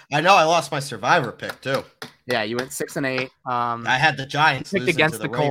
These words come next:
Speaker 2: Colts. That was one of them, I remember.
Speaker 1: Well,
Speaker 2: Um,
Speaker 1: I'm gonna be picking against the Colts a lot more now, buddy.
Speaker 2: <laughs>
Speaker 1: Um,
Speaker 2: Um, but yeah, so I, I six and eight. You had six and eight. I had nine and five. I went nine and five. So I had a really good,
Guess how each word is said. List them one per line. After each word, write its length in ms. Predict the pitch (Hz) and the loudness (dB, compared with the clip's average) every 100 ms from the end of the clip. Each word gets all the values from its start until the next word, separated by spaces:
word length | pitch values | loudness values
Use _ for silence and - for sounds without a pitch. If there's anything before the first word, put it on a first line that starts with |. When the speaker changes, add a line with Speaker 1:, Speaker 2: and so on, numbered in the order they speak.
| 151 | 0
Speaker 2:
Colts. 300 | 143 - - | -4 -10 -4
That 180 | 131 | -2
was 160 | 135 127 | -2 -6
one 160 | 127 127 | -6 -4
of 80 | |
them, 180 | 123 120 | -4 -4
I 60 | 120 | -4
remember. 580 | 120 117 113 117 117 - _ _ _ | -4 -8 -6 -6 -6 -8 _ _ _
Speaker 1:
Well, 180 | 117 110 110 107 | -4 -2 -2 -4
Speaker 2:
Um, 120 | 110 | -8
Speaker 1:
I'm 160 | 104 107 | -12 -8
gonna 140 | 123 110 | -8 -8
be 80 | |
picking 300 | 104 123 117 | -8 -10 -8
against 260 | 110 113 107 | -8 -8 -10
the 60 | - | -10
Colts 260 | 107 107 | -10 -8
a 60 | 90 | -4
lot 200 | 98 - | -4 -4
more 200 | 113 107 | -6 -4
now, 160 | 104 | -4
buddy. 240 | 90 87 - - - | -6 -8 -10 -14 -16
Speaker 2:
<laughs> 300 | - - - | -16 -16 -4
Speaker 1:
Um, 520 | 139 147 147 143 143 | 0 2 4 2 2
Speaker 2:
Um, 420 | 131 123 123 120 - _ _ _ _ _ _ _ | 2 0 -2 -10 -16 _ _ _ _ _ _ _
but 120 | - 123 | -8 -6
yeah, 180 | 107 | -6
so 180 | 95 127 | -6 -4
I, 160 | 120 131 | -2 -2
I 260 | 131 127 127 | 0 -2 -2
six 260 | - 147 - | -6 -10 -6
and 80 | 139 | -6
eight. 220 | 127 120 | -4 -6
You 140 | 120 | -6
had 120 | 123 117 | -8 -8
six 160 | 131 | -10
and 60 | 123 | -8
eight. 100 | 117 | -6
I 100 | 110 | -4
had 120 | 110 | -4
nine 220 | 110 110 | -4 -4
and 100 | 107 | -6
five. 200 | - 107 107 | -6 -4 -4
I 40 | |
went 120 | 110 110 | -6 -6
nine 160 | 107 | -8
and 80 | 104 | -8
five. 360 | - 101 101 101 | -8 -8 -8 -12
So 160 | 104 | -8
I 40 | 104 | -8
had 100 | 104 | -8
a 40 | |
really 280 | 98 110 107 | -10 -10 -10
good, 200 | 107 107 | -8 -10